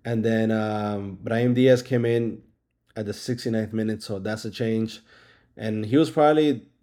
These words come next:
he was probably the most threatening thing that we had, because he did have, um, a couple of runs down the line that, that he took on, uh, Jose Maria Gimenez. And then he had a shot, he had a few, uh, attempts to an assist. He was very vertical,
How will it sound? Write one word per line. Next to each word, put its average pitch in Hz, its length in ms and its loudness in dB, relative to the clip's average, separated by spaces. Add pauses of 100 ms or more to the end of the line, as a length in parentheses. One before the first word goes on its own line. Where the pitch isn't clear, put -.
(680)
he 127 120 -8
was 135 160 2
probably 131 220 2
the 113 100 2
most 123 500 2
threatening 120 440 0
thing 117 220 -2
that 110 100 2
we 104 120 -2
had, 113 240 -2
because 107 380 -4 (380)
he 117 120 -6
did 120 160 0
have, 120 320 2
um, 107 440 0
a - 80 -10
couple 131 260 2
of 123 80 6
runs 120 240 4
down 117 220 2
the 113 80 2
line 113 380 0
that, 101 260 -2 (260)
that 104 140 -6
he 117 120 -2
took 120 220 -4
on, 120 220 -2 (100)
uh, 107 240 -6
Jose 107 240 -6
Maria 107 220 -2
Gimenez. 127 520 4 (440)
And 104 120 -8
then 101 100 -4
he 107 260 -2
had 107 160 -4
a 98 40 -4
shot, 120 420 0
he 110 100 -4
had 110 120 0
a 104 80 -2
few, 104 720 -4
uh, 98 300 -10
attempts 110 540 -6
to 113 160 -4
an 107 80 -4
assist. 120 560 -2
He 117 100 -8
was 107 120 -2
very 107 240 -2
vertical, 113 640 0